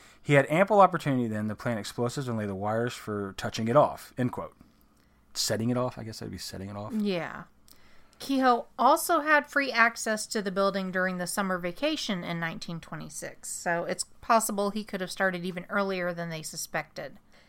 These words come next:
Speaker 2: In mid-nineteen twenty-six, Kehoe began buying more than a ton of Pyrotrol,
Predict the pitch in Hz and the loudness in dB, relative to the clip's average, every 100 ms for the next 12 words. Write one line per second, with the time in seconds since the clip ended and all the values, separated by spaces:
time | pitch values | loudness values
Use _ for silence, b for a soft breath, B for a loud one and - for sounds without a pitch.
0 | b b - 202 196 196 196 277 349 294 | b b -2 2 2 2 4 4 4 4
1 | 262 226 240 - 190 180 - 156 156 - | 2 2 -4 -2 -4 -4 -4 -6 -6 -12
2 | - 220 226 208 196 196 185 175 175 175 | -4 -2 0 0 0 0 -2 0 2 2
3 | 180 180 175 175 170 160 160 - 233 240 | -2 -4 0 0 -2 -6 -6 0 4 4
4 | 247 175 180 - - 254 254 196 - 156 | 2 -2 -6 0 4 6 6 2 0 0
5 | 143 - | 0 -4